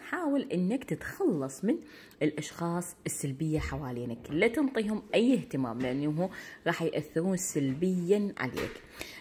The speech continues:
الأشهر الإيجابية إلك اللي هي، يعني، هي اللي تسافر بيها، تسوي بزنس بيها، آه، عمل، شراكة، زواج، حمل، ولادة. شهر ثلاثة، شهر خمسة، شهر ثمانية، شهر تسعة،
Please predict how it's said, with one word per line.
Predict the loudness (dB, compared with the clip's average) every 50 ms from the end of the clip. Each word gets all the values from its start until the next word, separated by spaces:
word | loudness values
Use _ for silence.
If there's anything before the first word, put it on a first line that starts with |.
| 0 2
الأشهر | 4 4 4 2 2 4 4 4
الإيجابية | 4 4 2 0 4 4 4 4 4 4 2 0 0 2
إلك | 4 4 6 6 4 2 0 -2 -2
اللي | 0 0 0 0 2 2
هي، | 2 4 4
يعني، | 4 4 4 2 0 -2 -2 -2 -2
هي | 0 2 4 4 4 2 2 0 -2
اللي | -2 -2 -4
تسافر | -4 0 0 0 0 0 -2
بيها، | -4 0 0 0 0 0 -2 -4
تسوي | -6 -4 -2 0 0 0 0 0
بزنس | 0 0 0 0 0 -2 -2 -4 -6
بيها، | -4 0 2 2 2 2 0 -2 -4 -8 -16 -16 -16 -16 -8 0 2
آه، | 4 4 4 4 2 2 2 0 0 -2 -2 0 4 4
عمل، | 4 4 4 0 -2 -2 -4
شراكة، | -6 -6 -6 -4 -2 0 0 0 -2 -2 -4
زواج، | -4 -2 0 0 0 0 0 0 -2 -4
حمل، | -6 -6 -4 -4 -2 -2 -2
ولادة. | -2 -2 0 0 0 2 2 0 -2 -2 -6 -16 -18 -18 -18 -18 -16
شهر | -12 -6 0 0 0 2 0 -2 -4 -6 -8 -6 -2
ثلاثة، | 0 2 2 2 2 0 0 0 0 0 0 -2 -8
شهر | -8 -8 -6 -6 -6 -8 -8
خمسة، | -8 -4 -2 -2 0 -2 -4 -4 -2 -2 -2
شهر | -2 -4 -8 -8 -8 -8 -10 -8 -4
ثمانية، | -2 0 0 2 2 4 4 2 2 0 -4 -10 -16 -18 -20 -14 -8
شهر | -4 -2 -2 -2 -2
تسعة، | -4 -4 -6 -8 -6 -4 -6 -6 -6